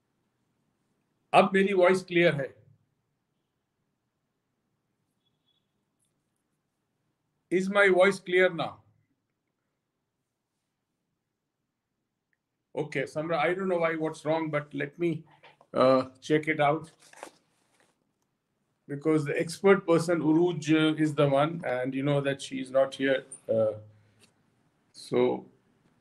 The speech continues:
मैं ज़रा अनाड़ी आदमी हूँ, I am not technical। Okay,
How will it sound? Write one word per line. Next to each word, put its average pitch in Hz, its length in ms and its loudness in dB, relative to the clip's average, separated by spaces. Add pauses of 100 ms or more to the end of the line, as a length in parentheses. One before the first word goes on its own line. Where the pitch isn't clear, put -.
(120)
मैं 131 220 2
ज़रा 135 180 4
अनाड़ी 131 380 0
आदमी 127 320 0
हूँ, 139 140 0 (240)
I 127 40 -6
am 127 140 -6
not 131 120 -2
technical। 117 500 -2 (120)
Okay, 170 220 6